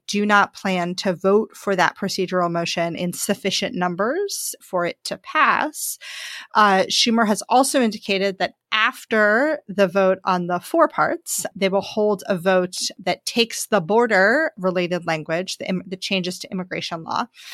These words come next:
We can talk more about kind of what is on the table, what was on the table there. But he'll hold another procedural vote immediately after that on just the spending pieces.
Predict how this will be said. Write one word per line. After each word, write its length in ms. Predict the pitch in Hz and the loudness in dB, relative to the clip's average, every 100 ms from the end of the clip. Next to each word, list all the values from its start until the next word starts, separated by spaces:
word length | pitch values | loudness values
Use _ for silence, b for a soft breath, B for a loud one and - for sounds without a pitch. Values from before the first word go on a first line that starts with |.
| B B | B B
We 100 | 202 | -6
can 140 | 202 | -6
talk 340 | 180 202 180 - - | 0 2 2 0 -8
more 260 | 180 175 175 | -4 0 0
about 360 | 160 160 - - | 2 2 0 -4
kind 120 | 175 | -6
of 60 | 170 | -4
what 320 | 156 180 - _ _ - | 2 2 2 _ _ -4
is 160 | 202 | 2
on 200 | 190 175 | 4 4
the 80 | 170 | 0
table, 440 | 170 170 165 185 | -6 -8 -2 -2
what 180 | 170 - | -2 -2
was 200 | 175 180 | 0 0
on 120 | 160 | 0
the 80 | 175 | -6
table 320 | 170 175 165 - | -8 -10 -10 -10
there. 300 | - 208 233 B B B - | -6 -6 -6 B B B -4
But 120 | 226 | -2
he'll 200 | 180 233 | 2 2
hold 260 | 220 226 214 | 4 2 2
another 460 | 208 254 269 269 | 2 4 6 6
procedural 600 | 254 247 - 202 202 190 | 4 -2 -2 -2 0 0
vote 220 | 185 180 - | 2 0 0
immediately 340 | 185 185 202 | -4 -4 -2
after 320 | - 247 - | 0 0 0
that 200 | 208 190 | 0 2
on 160 | - 196 | 2 2
just 300 | 190 185 - | 2 0 0
the 80 | 185 | -4
spending 460 | - 160 160 170 | -2 -4 -4 -8
pieces. 580 | 180 180 - - 226 - | -10 -14 -16 -12 -12 -12